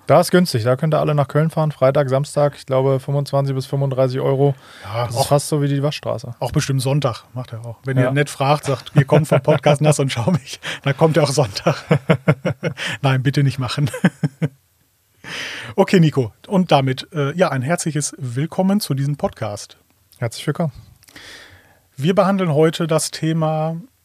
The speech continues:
Speaker 2: was tatsächlich bei mir ganz akut ist. Wie oft kann man ein Auto polieren?
Speaker 1: Hm, spannende Frage.
Speaker 2: Ja, ich hab gerade einen Porsche neun neun drei da, der durchpoliert wurde.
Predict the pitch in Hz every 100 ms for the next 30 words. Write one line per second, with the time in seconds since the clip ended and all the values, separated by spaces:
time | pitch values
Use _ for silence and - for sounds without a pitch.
0 | _ _ 123 131 - - - - _ -
1 | 139 - 156 156 - 135 143 185 185 143
2 | 160 208 - - 120 - 139 123 127 151
3 | - - _ _ _ _ _ 113 151 185
4 | 175 - - 175 160 151 139 208 240 127
5 | 120 123 117 101 - _ _ 131 120 101
6 | 98 101 131 - - 117 123 127 139 127
7 | 110 - _ 120 95 _ _ _ _ 147
8 | 156 - 135 143 156 156 156 160 139 135
9 | 147 160 165 143 147 139 117 127 165 196
10 | 139 143 190 - 180 175 175 202